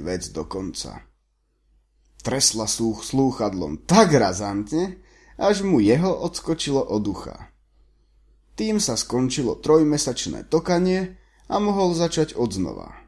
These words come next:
V duchu asi bohoval Kristoval, a tak ho Kraus nechal jeho vlastným myšlienkam. Venoval sa svojim.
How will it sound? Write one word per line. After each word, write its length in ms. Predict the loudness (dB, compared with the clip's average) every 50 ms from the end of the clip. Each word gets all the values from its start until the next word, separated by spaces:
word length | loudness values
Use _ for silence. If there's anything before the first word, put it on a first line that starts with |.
| _ _ _ _ _ _ _ _ _ _ _ _ _ _ _ _ _ _ _ -18 -14
V 40 | -12
duchu 320 | -8 -6 -6 -6 -4 -4 -4 -4
asi 240 | -4 -4 -4 -2 -4
bohoval 640 | -4 -2 -2 -2 0 0 0 2 2 2 0 0 -2
Kristoval, 800 | -2 -2 -2 0 -2 -2 -2 -2 -4 -4 -4 -8 -10 -14 -18 -20 _ _ _ _ _ _
a 160 | -8 -8 -4 -2
tak 240 | -2 -2 -2 -2
ho 160 | -6 -6 -4 -2
Kraus 400 | 2 4 4 4 4 2 0 0
nechal 400 | 0 0 0 0 0 0 0 2
jeho 240 | 2 0 0 0
vlastným 560 | -2 -4 -4 -4 -4 -4 -6 -6 -6 -6 -4 -4 -4
myšlienkam. 800 | -4 -6 -6 -6 -6 -6 -6 -6 -10 -12 -14 -16 -16 -16 -20 -20 _ _ _ _ _ _ _ _ _ _ _ _ _ -20 -12 -2
Venoval 560 | 0 2 2 4 4 4 4 4 2 2 0
sa 160 | -2 -6 -6 -6
svojim. 560 | -6 -6 -6 -8 -8 -8 -10 -14 -16 -20